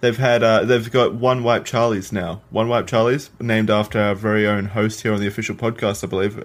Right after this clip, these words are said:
At least that's what the Dollar Shave executives tell me. Uh, you can get a free, well, not free, a five dollar pack of their trial stuff,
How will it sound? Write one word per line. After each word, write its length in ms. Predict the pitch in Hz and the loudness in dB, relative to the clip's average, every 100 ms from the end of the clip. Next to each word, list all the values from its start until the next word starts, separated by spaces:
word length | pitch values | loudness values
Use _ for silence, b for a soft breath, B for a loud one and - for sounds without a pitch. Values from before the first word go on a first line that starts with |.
| - | -8
At 80 | 82 | -4
least 180 | 101 | -2
that's 180 | 98 - | -4 -6
what 100 | - | -8
the 60 | 92 | -6
Dollar 200 | 98 101 | -4 -6
Shave 340 | - 101 98 - | -4 -4 -4 -4
executives 720 | 113 107 113 - 107 95 - | -6 -4 -8 -8 -8 -8 -10
tell 220 | - 104 | -6 -4
me. 340 | 104 107 104 B B B B B B | 0 -2 -2 B B B B B B
Uh, 200 | 113 110 110 | 0 2 2
you 100 | 110 | 0
can 160 | 131 | -2
get 180 | 127 - | 0 2
a 100 | 120 | 0
free, 560 | - - 147 156 151 - 131 | -2 0 2 2 0 -4 -8
well, 100 | 117 | -6
not 140 | - | -4
free, 260 | - 110 - | 0 0 0
a 60 | 123 | -2
five 260 | - 139 135 | 2 2 4
dollar 200 | 143 - | 2 2
pack 480 | - 131 127 - - B B B | 2 -2 -2 -8 -18 B B B
of 500 | 120 117 117 110 101 - | 0 4 4 2 0 0
their 180 | 113 | 0
trial 480 | 110 - 120 120 117 | 0 0 4 4 2
stuff, 520 | 113 - 107 127 - | -2 0 0 0 -6